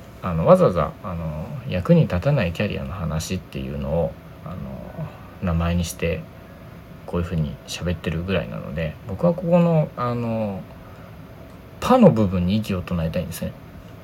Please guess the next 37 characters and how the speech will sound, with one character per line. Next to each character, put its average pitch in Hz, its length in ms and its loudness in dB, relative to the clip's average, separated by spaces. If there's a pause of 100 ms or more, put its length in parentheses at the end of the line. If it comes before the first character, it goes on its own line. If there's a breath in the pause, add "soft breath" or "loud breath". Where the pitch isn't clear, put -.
(200)
コ - 160 -4
ス - 160 -4
パ、 107 180 -2
タ - 140 -4
イ 101 100 0
パ 95 140 -8
の 95 180 -6
パ - 140 0
の 104 140 4
部 85 140 0
分 73 180 -4
に。 - 60 -8 (1700)
そ - 140 -6
も 226 180 6
そ 330 140 0
も、 330 320 2 (380)
キ - 100 -10
ャ - 120 2
リ 311 180 -2
ア - 80 2
の 85 200 -2
パ - 160 -2
っ 214 40 0
て - 240 0
な 92 100 2
ん 196 120 8
や 214 100 6
ね 92 160 4
ん - 40 -2
っ - 40 -2
て 92 80 -4
話 95 260 -2
な 160 80 0
ん - 60 -4
で - 40 -6
す - 40 -6
よ。 - 80 -8